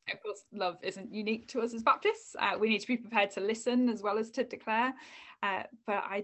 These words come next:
Speaker 2: do think that, um, the space to, to disagree well in love is written into our ecclesiology. Um,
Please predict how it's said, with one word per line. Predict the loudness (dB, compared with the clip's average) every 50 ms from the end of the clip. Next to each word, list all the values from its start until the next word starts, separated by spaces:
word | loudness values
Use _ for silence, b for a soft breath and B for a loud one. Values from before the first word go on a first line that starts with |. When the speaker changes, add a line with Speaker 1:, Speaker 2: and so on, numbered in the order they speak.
| -6 -6
Speaker 2:
do | -6 -4 -4 -4 -4 -6
think | -6 -6 -6 -10 -16 -18 -20 -18 _ -8
that, | -6 -6 -6 -6 -8
um, | -8 -8 -6 -8 -8 -10 -14 _ _ _ _
the | -4 -4
space | -4 -4 0 4 4 4 4 2 -4 -12 -14 -14 -10
to, | -4 -2 -2 -2 -2
to | -4 -8 -8
disagree | -6 -6 -6 -6 -6 -4 -2 -2
well | 0 2 2 2 0 0
in | -6 -4
love | -4 -2 -2 -2 -4 -8 -10 -8
is | -6 -6 -6 -8 -10 -16 -12
written | -6 -4 -2 -2 -2 -2
into | -4 -4 -6 -10 -8 -6
our | -4 -2 -2 -2 -2 -4
ecclesiology. | -6 -8 -10 -6 -6 -6 -6 -6 -6 -6 -8 -8 -8 -10 -18 _ _ B B B B B B B B B -12 -8
Um, | -8 -8 -8 -10 -12 -14 -14 -16 -18